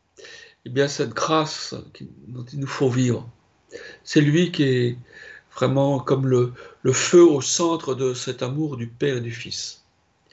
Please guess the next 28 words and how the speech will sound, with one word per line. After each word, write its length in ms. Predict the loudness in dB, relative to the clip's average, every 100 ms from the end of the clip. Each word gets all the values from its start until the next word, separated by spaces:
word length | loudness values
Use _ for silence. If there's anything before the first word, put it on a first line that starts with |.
| -20 -20 -20 -20 -18 -20 -2
Alors, 260 | 6 8 8
le, 340 | 8 6 2 -4 _ _ -20 -20 -20 -20 -20 -20 -20 -20 -20 _ _ _ _ _
que 100 | 6
l'Esprit 420 | 8 8 4 -4
Saint, 300 | -4 -2 -2
eh 40 | -2
bien, 380 | -2 -2 -4 -8 -16 _ -18
il 100 | -8
soit 320 | -2 -2 -2
pour 240 | -8 -12
nous, 360 | -8 -6 -4 -6
euh, 520 | -8 -14 -20 _ -20 -16 -10
celui 280 | -4 -4 -2
qui 100 | -2
nous 220 | -2 -2
éclaire 420 | -2 2 2 2
dans 200 | -2 -4
cette 260 | -8 -12 -10
rencontre 680 | -12 -8 -2 -2 0 -4 -4 -12 _ -18
de 80 | -10
ce 160 | -4
soir, 440 | -4 2 4 4 0 -10 _ _ _ -20 -20 -20 -20 -20 _ _ _ _ _ _
que 100 | -10
ce 180 | -2 0
soit 240 | 6 6
lui 260 | 8 4 2
qui 140 | 0
nous, 380 | 0 4 4 2